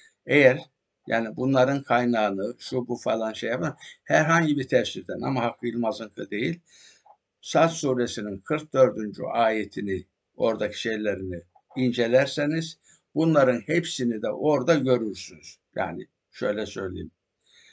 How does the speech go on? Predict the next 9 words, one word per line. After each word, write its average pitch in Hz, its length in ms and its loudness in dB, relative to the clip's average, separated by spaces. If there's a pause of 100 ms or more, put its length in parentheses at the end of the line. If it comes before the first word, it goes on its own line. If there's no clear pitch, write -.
(300)
Ee, 98 300 0 (460)
yani 120 320 2
bunu 127 280 0
da 170 280 2
Eyüp 123 320 -4
Peygamber 113 640 -2 (460)
kıssasındaki 104 960 -6
şey 107 200 -6
yapın. 87 300 -4